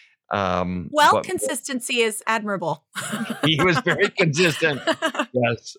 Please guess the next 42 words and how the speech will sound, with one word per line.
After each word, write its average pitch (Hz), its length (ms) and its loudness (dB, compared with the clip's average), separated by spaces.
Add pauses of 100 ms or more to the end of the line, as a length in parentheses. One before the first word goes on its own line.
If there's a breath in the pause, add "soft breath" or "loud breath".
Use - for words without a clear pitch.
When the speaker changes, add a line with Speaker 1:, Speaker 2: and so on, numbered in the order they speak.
Speaker 1:
Uh, 143 160 2
we 160 140 2
started 170 320 2
a 135 40 2
Cinnabon 147 600 0
fight 120 460 0 (460)
in 104 260 2
the 95 160 4
Chicago 113 800 0
O'Hare 107 460 0
Airport. 107 600 0 (500 soft breath)
Um, 92 640 0 (680 soft breath)
um, 104 240 0
I, 95 180 -2 (260)
we 120 160 2
were 113 120 2
trying 139 240 0
to 123 40 -4
get 120 140 -2
back 117 200 0
to 107 100 -6
my 107 100 0
grandmother's 117 640 0
funeral. 135 400 2
Speaker 2:
All 294 60 4
I 320 120 4
heard 302 280 0
was 254 160 -4
you 247 160 -2
possibly 254 520 0
wasted 214 500 -4
Cinnabon. 202 840 -4
<laughs> - 20 -12
Like, 233 480 -4 (140)
Speaker 1:
Yeah. 143 180 2
Speaker 2:
like 254 120 -6 (180)
Speaker 1:
No, 226 160 4
he 220 140 4
bought 190 360 4
all 180 160 2
the 196 80 0
Cinnabons 170 580 0